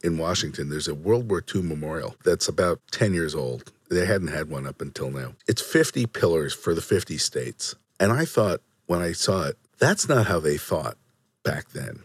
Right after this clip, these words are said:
F D R was not talking about fifty states. This was one country. And we were standing up as the beacon for democracy and freedom all around the world as a country, not fifty individual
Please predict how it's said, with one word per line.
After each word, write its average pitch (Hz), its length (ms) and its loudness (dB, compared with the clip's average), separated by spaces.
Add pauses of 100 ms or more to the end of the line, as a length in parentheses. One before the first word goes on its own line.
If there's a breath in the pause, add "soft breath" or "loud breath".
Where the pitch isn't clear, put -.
F 165 220 6
D 127 160 6
R 104 240 4
was 82 180 -2
not 101 180 2
talking 98 320 0
about 73 220 -4
fifty - 380 -2
states. - 640 -4 (240)
This - 200 4
was 170 200 6
one 101 540 2 (140)
country. - 440 -2 (160)
And 98 180 6
we 117 140 6
were 131 120 6
standing 117 460 4
up 98 240 2 (160)
as 82 200 4
the 80 100 -4
beacon 107 380 2
for 80 260 -2 (320)
democracy 107 500 2
and 87 100 -2
freedom 82 280 0
all 87 140 4
around 85 240 2
the 78 60 -2
world 76 400 -2 (320 loud breath)
as 113 220 6
a 98 40 2
country, - 480 0
not 95 320 2 (200)
fifty 104 520 2 (140)
individual 87 840 2